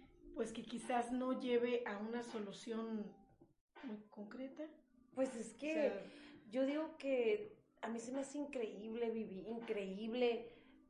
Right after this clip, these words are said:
Speaker 2: lanzar una bomba molotov para dañar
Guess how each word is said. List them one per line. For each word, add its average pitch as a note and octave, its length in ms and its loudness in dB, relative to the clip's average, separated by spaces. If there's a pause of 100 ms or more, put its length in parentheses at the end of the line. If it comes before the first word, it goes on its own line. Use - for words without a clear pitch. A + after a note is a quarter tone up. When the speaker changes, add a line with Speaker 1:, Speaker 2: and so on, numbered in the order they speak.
(380)
Speaker 2:
lanzar A3 400 -4
una A#3+ 160 -2
bomba A#3+ 640 2
molotov G#3 480 0 (720)
para A#3 320 4
dañar F3 480 -2